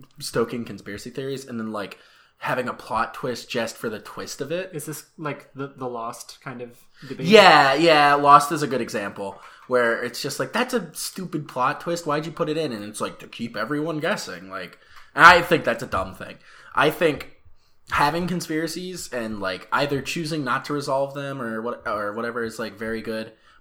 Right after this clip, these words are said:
Speaker 1: but, um, I think that, like, basing all of the medium on not being able to trust anything is pretty
Speaker 2: Yeah,
Speaker 1: wishy-washy.
Speaker 2: especially when it's a character. Especially when it's the main character.
Speaker 1: Mm, I will say one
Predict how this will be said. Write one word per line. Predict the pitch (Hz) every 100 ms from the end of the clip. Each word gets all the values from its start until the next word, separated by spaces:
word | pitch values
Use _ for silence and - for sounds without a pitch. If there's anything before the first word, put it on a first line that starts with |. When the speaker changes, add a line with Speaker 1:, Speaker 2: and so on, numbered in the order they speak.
| _
Speaker 1:
but, | 113 95 - - _ _ _
um, | 107 98 92 92 - _ _ _ _ _ _ _ _ _ -
I | 135
think | 139 156 143 139 -
that, | 127 123
like, | 120 104 - - -
basing | - 131 123 131 123
all | 113 107 110
of | 113
the | 120
medium | 110 104 110 110 113
on | 113 104 101
not | 98 -
being | 113 110
able | 104
to | 107
trust | - 95 -
anything | 107 107 - 117
is | 110
pretty | - 113
Speaker 2:
Yeah, | 151
Speaker 1:
wishy-washy. | 139 123 110 110 156 -
Speaker 2:
especially | 202 202 226 208
when | 175
it's | 151
a | 127
character. | 123 143 131 - - - -
Especially | - - 233 226
when | 190
it's | 151
the | -
main | 131 131 131
character. | 127 - - - 123 233 247
Speaker 1:
Mm, | 277 277 269 262 254 247 -
I | - 220
will | 254
say | 240 - 226 208 185
one | 147 147 160 185 185 185